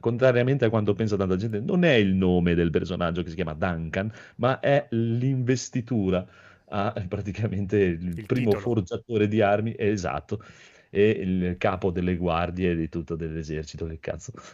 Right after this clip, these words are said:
Speaker 1: Si incazza come una iena perché era l'unica, come era sempre stato, che non sapeva del segreto di Men,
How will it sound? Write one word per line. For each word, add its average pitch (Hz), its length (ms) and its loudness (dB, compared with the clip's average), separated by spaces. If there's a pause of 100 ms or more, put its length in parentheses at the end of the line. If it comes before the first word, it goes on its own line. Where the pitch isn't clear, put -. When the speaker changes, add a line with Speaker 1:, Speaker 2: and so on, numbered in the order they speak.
(720)
Speaker 1:
Si 180 140 4
incazza 180 400 6
come 120 160 4
una 123 120 4
iena 117 360 4
perché 151 280 -2
era 143 180 0
l'unica, 107 640 0
come 113 580 4
era 110 200 2
sempre 92 360 -4
stato, 80 480 -6
che 180 120 -2
non 165 220 -2
sapeva 127 640 -2
del 101 220 -4
segreto 92 460 -2
di 95 160 -2
Men, 85 380 -4